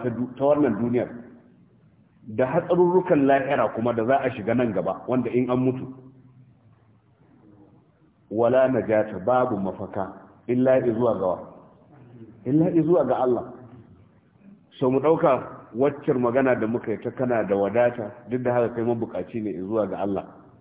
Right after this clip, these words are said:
To, kutse-kutse da ayyukan zunubai,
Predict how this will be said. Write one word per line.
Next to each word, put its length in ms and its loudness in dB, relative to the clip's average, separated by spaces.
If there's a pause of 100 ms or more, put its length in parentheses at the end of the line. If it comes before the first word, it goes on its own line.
(840)
To, 120 -2
kutse-kutse 1160 -2
da 120 -2
ayyukan 540 2
zunubai, 380 0